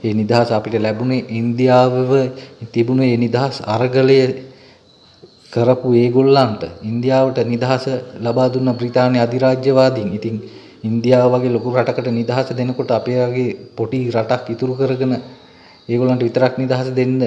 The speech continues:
බැරි නිසා අපේ රටට විතරක් ඒගොල්ලෝ, අ,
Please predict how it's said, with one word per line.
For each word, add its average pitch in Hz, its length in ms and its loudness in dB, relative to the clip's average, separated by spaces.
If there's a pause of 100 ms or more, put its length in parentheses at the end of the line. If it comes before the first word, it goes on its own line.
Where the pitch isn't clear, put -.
(220)
බැරි 110 300 -2
නිසා 131 380 2
අපේ 123 240 -2
රටට 120 280 -2
විතරක් 120 440 0
ඒගොල්ලෝ, 120 480 0 (500)
අ, 120 100 -10